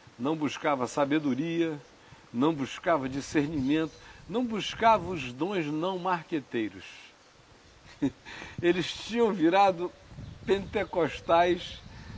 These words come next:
ao estilo pervertido, no melhor sentido ou pior sentido da palavra. O negócio era falar em língua e não deixar nem ninguém ser ouvido num culto, tanto é que em primeiro aos Coríntios quatorze,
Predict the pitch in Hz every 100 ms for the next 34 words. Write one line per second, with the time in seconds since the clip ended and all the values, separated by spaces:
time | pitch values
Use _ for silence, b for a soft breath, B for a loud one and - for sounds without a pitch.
0 | B B - - - - 175 170 - -
1 | 175 185 156 - - 214 185 190 139 -
2 | - 170 170 165 - B B B B 170
3 | 175 175 180 196 - - 160 147 - 185
4 | 180 170 180 165 156 165 175 156 - 147
5 | 180 156 151 143 120 101 92 104 B B
6 | B B - 165 175 165 202 - 170 151
7 | - 160 175 175 147 147 170 185 180 160
8 | 170 160 131 - 160 160 135 135 165 220
9 | 240 196 165 151 180 160 - 160 110 120
10 | 156 139 127 117 127 165 196 - 127 131
11 | 147 - 139 120 123 139 139 - 123 127
12 | - 151 143 - 175 262 202